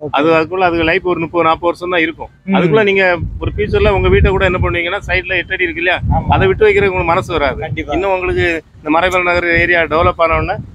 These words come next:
Speaker 2: நாலு பக்கம் நாலு பில்லரை
Speaker 1: ஆமா,
Speaker 2: போட்டு
Speaker 1: நாலு
Speaker 2: மேல ஒரு
Speaker 1: நாலு
Speaker 2: bedroom எடுத்துருவோம், ஒரு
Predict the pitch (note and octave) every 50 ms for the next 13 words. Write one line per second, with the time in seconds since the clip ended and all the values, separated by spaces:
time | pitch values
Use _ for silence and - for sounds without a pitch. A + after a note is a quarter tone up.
0 | - - - D#3 E3+ F3 F3 D#3+ G3 G3+ G#3 F#3+ F3 F3 F3+ E3+ - - - F3
1 | F3 F3+ F3 F#3 F#3 F3+ F#3+ F3+ F3+ F3+ F3+ F#3 F#3 F#3+ G3 F#3+ F3+ F3 E3+ D#3+
2 | D#3+ E3 F3 D#3 D3+ D3 E3+ F3 E3+ D3+ A#2+ - _ - - _ - - - D#3
3 | E3 E3+